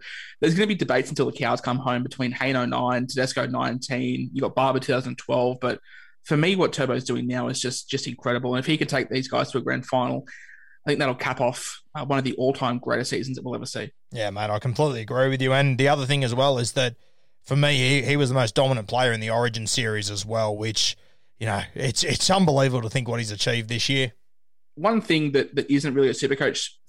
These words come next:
Speaker 1: thing, but we could touch on this from an N R L standpoint. The stats gods, they must be loving themselves if this, if this gets pulled off. We could see a three-way tie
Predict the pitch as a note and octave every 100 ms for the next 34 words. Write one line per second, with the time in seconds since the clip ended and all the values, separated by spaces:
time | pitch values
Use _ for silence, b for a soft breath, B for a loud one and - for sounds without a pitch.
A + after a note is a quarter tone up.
0 | - A#2 B2+ A2+ A2+ B2+ - C#3+ D3 B2
1 | C3 - B2+ A#2+ C#3+ - A2+ - B2+ -
2 | - B B B B E3 E3+ G#3 G#3+ F#3+
3 | C#3+ B2+ - - - D3+ F3+ F3 D#3+ C3+
4 | B2+ B2 D3 C3+ B2+ B2+ B2+ B2+ C3 -
5 | - C3+ C3+ - - - C#3+ C#3 C3+ E3+
6 | F#3+ F3+ - D3+ C3 - D#3 C#3+ C3 D3
7 | C3+ B2 F3+